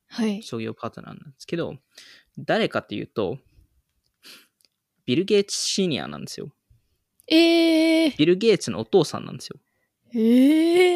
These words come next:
Speaker 1: ー。
Speaker 2: <laughs>
Speaker 1: 大物来ましたね。
Speaker 2: そうなんですよ。<laughs> ビル・ゲイツシニアって、実はシアトルの結構著名な弁護士事務所の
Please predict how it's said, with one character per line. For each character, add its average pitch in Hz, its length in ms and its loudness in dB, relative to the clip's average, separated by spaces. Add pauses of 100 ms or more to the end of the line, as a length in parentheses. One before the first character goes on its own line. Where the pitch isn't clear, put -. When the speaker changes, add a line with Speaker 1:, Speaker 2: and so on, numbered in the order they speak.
(120)
Speaker 1:
ー。 277 40 -8 (380)
Speaker 2:
<laughs> - 1500 -6
Speaker 1:
大 233 120 -2
物 240 240 0
来 247 140 -4
ま 247 80 0
し - 80 -4
た - 100 -12
ね。 214 80 -14 (400)
Speaker 2:
そ - 180 4
う - 40 2
な 190 60 -4
ん - 20 2
で 156 60 2
す - 140 -6
よ。 - 120 -16 (400)
<laughs> - 420 -16
ビ 156 120 4
ル・ 202 100 2
ゲ 214 160 4
イ 214 60 2
ツ - 120 -4
シ 220 160 -2
ニ 165 180 -2
ア 104 120 -6
っ - 80 -20
て、 - 460 -8
実 135 320 -6
は 120 460 2
シ - 300 -2
ア 185 80 0
ト 131 140 -4
ル 107 500 -6
の 143 480 -4 (640)
結 - 300 -2
構 110 140 -10
著 - 260 -6
名 139 220 0
な 135 440 -4
弁 131 260 -6
護 135 100 -8
士 131 160 -10
事 123 60 -12
務 127 160 -6
所 117 180 -8
の 104 320 -14